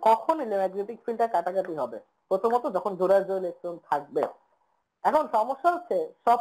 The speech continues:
পরমাণুতে তো জ-, জোড় সংখ্যক electron থাকে না। থাকে কি?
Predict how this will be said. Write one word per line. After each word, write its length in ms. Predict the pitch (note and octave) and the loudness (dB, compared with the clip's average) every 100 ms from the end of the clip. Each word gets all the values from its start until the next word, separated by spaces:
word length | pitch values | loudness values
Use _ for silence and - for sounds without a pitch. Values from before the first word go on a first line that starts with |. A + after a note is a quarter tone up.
| A#3 | 4
পরমাণুতে 540 | A#3+ B3+ C4+ C#4 D4 | 4 6 4 2 -4
তো 320 | - D4 G#3 - E3+ | 2 2 2 -6 -20
জ-, 200 | E3 F#3 | 0 0
জোড় 340 | G3 A3+ B3+ B3+ | 4 4 4 2
সংখ্যক 340 | B3+ - C4 A3 | -4 -2 -2 -2
electron 300 | F#3+ F#3+ F#3 | -4 -4 -6
থাকে 320 | E3 C#3+ D3 | -4 -4 -4
না। 120 | A#2+ | -4
থাকে 260 | D#3 G3 - | -2 -2 -4
কি? 220 | D#3+ | -6